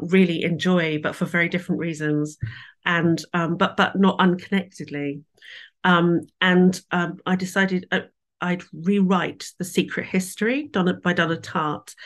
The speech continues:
but from Camilla's point of view. Um, so I think, um, having read quite a lot of commentary, um, around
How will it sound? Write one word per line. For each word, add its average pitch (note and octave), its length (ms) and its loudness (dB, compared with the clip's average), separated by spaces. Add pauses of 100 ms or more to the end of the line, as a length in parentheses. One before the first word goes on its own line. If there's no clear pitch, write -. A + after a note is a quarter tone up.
(280)
but - 120 4
from F#3 300 4
Camilla's E3+ 480 0
point - 340 -8
of F3+ 100 -8
view. D#3+ 440 -6 (480)
Um, F#3 200 2 (120)
so A3 120 2
I F#3+ 40 4
think, G#3+ 260 4
um, F#3+ 140 8
having F#3 580 2
read F3+ 400 2 (240)
quite F#3 360 -4
a F3+ 40 -4
lot F3+ 240 0
of D#3 220 -6
commentary, D3+ 840 0 (440)
um, F3 220 2
around D#3 580 2